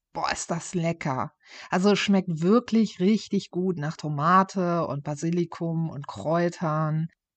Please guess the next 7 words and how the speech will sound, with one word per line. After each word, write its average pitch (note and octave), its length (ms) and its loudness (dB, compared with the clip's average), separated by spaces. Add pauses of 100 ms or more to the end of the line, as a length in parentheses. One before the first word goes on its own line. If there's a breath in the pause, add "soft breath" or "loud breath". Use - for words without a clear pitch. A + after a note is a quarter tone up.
(380)
Kann F3 200 4
ich - 240 -2
echt F3+ 340 -2
nur E3+ 140 0
empfehlen. C3+ 520 -4 (400 loud breath)
Den F#3 160 6
Original F3+ 720 2